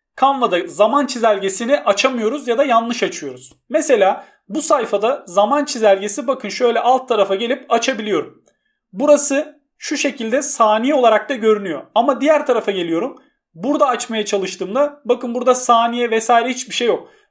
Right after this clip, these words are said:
Ve burada şu şekilde sayfayı böl kısmı da yok. Bakın burada orta tarafta sağ tıkladığımda sayfayı böl kısmı geliyor. Ama burada gelmiyor. Yani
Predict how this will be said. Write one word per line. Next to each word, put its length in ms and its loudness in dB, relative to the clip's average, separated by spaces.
Ve 160 0
burada 540 2
şu 220 -8
şekilde 800 -2
sayfayı 760 0
böl 180 2
kısmı 420 -6
da 80 6
yok. 360 0
Bakın 320 -2
burada 400 2
orta 300 6
tarafta 340 2
sağ 300 2
tıkladığımda 460 0
sayfayı 520 0
böl 180 4
kısmı 300 -4
geliyor. 340 -4
Ama 240 4
burada 180 4
gelmiyor. 540 0
Yani 460 0